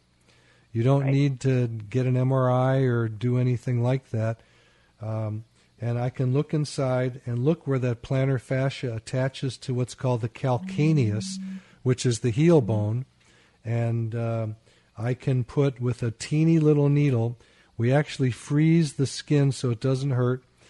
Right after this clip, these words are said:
Speaker 1: but it's a thirty gauge needle, and we take platelets from your blood, and we, uh, inject those right into the spot where that plantar fascia attaches to the calcaneus,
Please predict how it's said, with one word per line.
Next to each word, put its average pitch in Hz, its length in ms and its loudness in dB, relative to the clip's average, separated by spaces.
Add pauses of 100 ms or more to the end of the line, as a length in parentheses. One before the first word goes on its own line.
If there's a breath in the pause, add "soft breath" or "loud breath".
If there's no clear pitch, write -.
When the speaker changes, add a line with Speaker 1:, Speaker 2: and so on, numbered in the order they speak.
(260 soft breath)
Speaker 1:
but 120 100 0
it's - 160 -2
a 117 60 2
thirty 156 400 4
gauge 139 500 0 (200)
needle, 120 440 0 (460 soft breath)
and 123 300 2
we 120 140 2
take - 400 0
platelets 151 580 0
from 143 200 0
your 131 140 2
blood, 139 480 2 (580 soft breath)
and 113 320 0
we, 110 440 -2 (100)
uh, 107 380 -4
inject 117 680 0
those 110 500 0 (440 soft breath)
right 135 300 2
into 143 280 2
the 120 100 0
spot 123 500 -2
where 113 140 -2
that 110 240 -4
plantar 131 480 -2
fascia 123 580 -4
attaches 120 680 -4
to - 120 -8
the 117 160 0
calcaneus, 120 920 -2